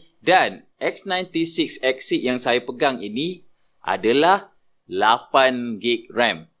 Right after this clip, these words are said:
Jadi, pertanyaan yang selalu orang tanya, cukup ke dua gig ram ataupun lapan gig ram? Yang mana satu nak pilih sebenarnya?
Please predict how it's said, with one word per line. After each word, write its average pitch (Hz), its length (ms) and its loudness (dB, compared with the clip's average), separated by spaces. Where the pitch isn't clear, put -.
Jadi, 151 600 0
pertanyaan 143 640 2
yang 143 60 -6
selalu 143 280 2
orang 135 260 2
tanya, 123 380 0
cukup - 480 0
ke 113 160 -4
dua 120 240 -2
gig 107 240 -2
ram 113 400 0
ataupun 113 600 0
lapan 113 480 0
gig 120 160 -2
ram? 160 200 2
Yang 113 160 -2
mana 135 240 0
satu 170 360 -2
nak 98 240 -6
pilih 175 280 0
sebenarnya? 185 600 0